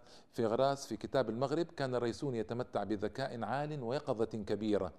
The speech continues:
له ممارسة سياسية على قدر كبير من النضج ودراية كبيرة بالأوضاع السياسية الدولية وأوضاع العالم الإسلامي، وكان يطمح إلى رؤية المغرب حراً دون أي وصاية أجنبية". ويقول، آه، فرانسيسكو،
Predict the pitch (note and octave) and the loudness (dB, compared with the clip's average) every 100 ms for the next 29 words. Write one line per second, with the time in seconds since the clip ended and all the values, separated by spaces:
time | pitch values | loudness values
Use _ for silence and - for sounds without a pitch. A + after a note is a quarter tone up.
0 | - - - - C3+ C#3 C3 D3 D#3 C#3 | -18 -20 -8 2 4 4 4 4 4 4
1 | C3+ - C3 A2+ - B2+ G#2+ F#2+ G#2 G#2+ | 2 2 2 2 0 0 2 2 2 2
2 | D#3 C3+ B2+ C3 B2 D3 C3+ B2+ B2+ C3+ | 2 2 0 0 2 2 2 0 2 4
3 | C3+ F2+ - B2 G#2 B2+ C#3 C3 C3 A2 | 4 0 -2 2 6 6 8 6 2 -2
4 | A2+ B2+ C3 A2+ A2+ A2 C#3+ B2 - A#2+ | 0 2 2 4 2 4 4 2 2 2
5 | - C#3 B2+ G2+ A2+ A2+ C#3 C3+ C3 - | 2 -2 -2 0 0 2 2 2 0 -4
6 | - - - - - - A#2 B2+ A2 B2+ | -20 -20 -20 -6 0 4 8 8 8 4
7 | A#2 - - A#2+ A#2+ G2+ E2 - - - | 4 -2 -2 4 4 4 -4 -10 -20 -20
8 | - G2+ - B2+ C#3+ C#3 B2 - - A#2 | -8 -4 0 0 0 0 -2 -2 -2 2
9 | C3 C3+ A2 A2+ B2+ A2+ G2+ G#2 C#3+ B2+ | 2 2 0 0 2 4 2 2 4 4
10 | B2+ C3 G#2+ D3+ D#3+ D3 C3 A#2 B2 A#2 | 2 -2 0 0 2 2 2 2 2 2
11 | G#2+ G#2+ G#2+ G2+ F#2+ G2 E2+ - - - | 2 -2 -4 -2 0 0 0 -4 -14 -20
12 | - - - B2+ C3+ - F3+ D#3+ D#3+ C#3+ | -20 -12 2 6 6 8 8 8 2 2
13 | B2 A#2 A2 - B2+ A#2 E3 D3+ - C3+ | 4 2 0 0 0 0 -2 -4 4 6
14 | A#2 | 6